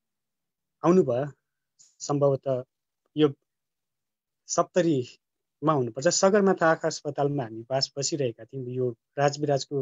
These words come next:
राजविराजबाट रूप्नी हुँदै आइसके पछाडि चाहिँ हामीले बिहान करिब उहाँ छ बजेबाट हामी त्यो सगरमाथा आँखा अस्पतालबाट लाहानबाट यात्रा सुरु गर्ने भनेका थियौँ।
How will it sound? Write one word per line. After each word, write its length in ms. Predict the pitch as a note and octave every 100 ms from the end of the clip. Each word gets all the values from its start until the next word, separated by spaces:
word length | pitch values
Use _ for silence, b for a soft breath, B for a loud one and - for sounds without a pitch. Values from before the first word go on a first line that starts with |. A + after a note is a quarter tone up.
| B2+
राजविराजबाट 1700 | C3 D3+ D3+ D#3 F#3+ A3 - - _ _ _ _ _ _ _ C#3 G3 F#3+ D#3+ -
रूप्नी 360 | D3+ F3+ A3 A3
हुँदै 300 | C#3+ D3 F#3+
आइसके 420 | D#3 D3 E3 D#3+
पछाडि 400 | D3+ C#3+ C#3 C3+
चाहिँ 240 | - F#3+
हामीले 380 | B2 A2+ A#2+ B2+
बिहान 440 | B2 - C#3+ C3+ C3 _ _ _ _ _ _ _ _
करिब 180 | D#3+ D3+
उहाँ 280 | D#3 D#3 C#3+ - _ _ _ -
छ 120 | -
बजेबाट 420 | E3+ F3 E3+ D#3+
हामी 280 | C3+ A#2 C3+ C3+
त्यो 200 | - C#3+
सगरमाथा 520 | - D#3 D3+ D3 D3+
आँखा 180 | C#3 D3
अस्पतालबाट 540 | - D3 C#3+ C3+ C3
लाहानबाट 420 | C3 C3+ C#3+ C#3
यात्रा 320 | C3+ C3 - -
सुरु 220 | - D3
गर्ने 240 | C#3 C3+
भनेका 260 | B2 A2+ A#2+
थियौँ। 160 | F#3